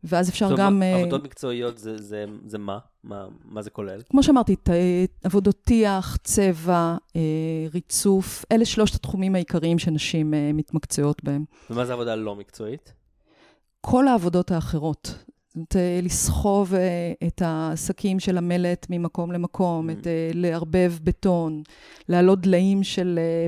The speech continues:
Speaker 1: בטון, אה, מוכן בסולם עד לקומה הבאה.
Speaker 2: מהמם.
Speaker 1: כל העבודות האלה הן עבודות לא מקצועיות. בטח יש עוד שלל עבודות, אני לא מומחית בעבודות הבניין.
Speaker 2: כן.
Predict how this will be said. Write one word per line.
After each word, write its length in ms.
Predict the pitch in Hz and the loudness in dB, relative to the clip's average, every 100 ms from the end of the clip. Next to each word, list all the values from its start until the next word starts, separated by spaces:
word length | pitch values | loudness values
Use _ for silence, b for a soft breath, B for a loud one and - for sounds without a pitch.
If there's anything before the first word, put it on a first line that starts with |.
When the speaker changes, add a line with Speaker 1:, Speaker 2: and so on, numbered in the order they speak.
| 160 | -2
Speaker 1:
בטון, 480 | 175 180 180 175 | -4 -4 -4 -2
אה, 140 | 170 165 | -4 -4
מוכן 440 | 170 - 185 170 170 170 b b b b | -6 -6 -4 -4 -6 -12 b b b b
בסולם 800 | 160 185 - 190 185 175 175 175 160 - - | -2 0 0 -2 0 2 0 -4 -8 -12 -8
עד 220 | 175 170 | -4 0
לקומה 420 | 180 - 175 170 | 0 0 -2 0
הבאה. 360 | 165 165 - 156 156 - - | 0 0 0 -4 -6 -12 -14
Speaker 2:
מהמם. 260 | 113 120 | -14 -6
Speaker 1:
כל 180 | 240 254 | 0 2
העבודות 420 | 233 190 185 190 | 2 0 -2 -2
האלה 300 | 202 214 214 190 | -2 0 0 -2
הן 80 | |
עבודות 360 | 165 156 165 - | -2 -2 -2 -2
לא 120 | 160 | -4
מקצועיות. 600 | 160 - - 147 143 143 B B - | -6 -8 -8 -6 -6 -8 B B -2
בטח 220 | 190 - | -2 -2
יש 180 | 190 - | -4 -4
עוד 120 | 151 | -4
שלל 360 | - 180 170 | -2 2 2
עבודות, 360 | 170 160 196 - | 0 0 2 2
אני 120 | 165 | 2
לא 100 | 175 | 4
מומחית 460 | 214 190 - 165 - | 4 2 -2 -4 -2
בעבודות 420 | 156 151 156 160 | -4 -2 -2 -2
הבניין. 460 | 151 156 185 220 226 B B | -2 0 2 2 0 B B
Speaker 2:
כן. 160 | 110 | -14